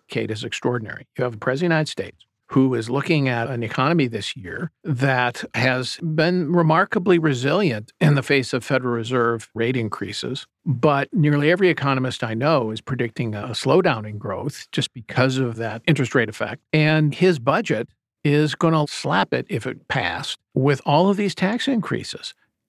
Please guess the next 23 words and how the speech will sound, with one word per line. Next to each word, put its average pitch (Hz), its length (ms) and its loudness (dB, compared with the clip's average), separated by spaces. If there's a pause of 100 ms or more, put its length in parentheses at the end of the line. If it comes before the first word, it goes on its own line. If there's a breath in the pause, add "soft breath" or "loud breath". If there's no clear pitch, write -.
(160)
following 165 580 2
the 127 100 -2
tax 117 380 -4
increase 127 400 -2
last 135 300 0
year, - 220 2
even 190 540 4
in 131 460 0
the 127 100 0
most 120 480 -2 (560)
Keynesian 147 600 4
terms, 113 540 -4
that 113 200 0
is 107 120 -2
the, 123 140 -2 (280)
the 120 120 -4
favorite 143 400 2
Democratic 123 640 -2 (100)
economic 123 580 -2
model, 104 460 -4 (160)
Keynesian 135 420 2
model 107 360 -2
says, 101 500 -4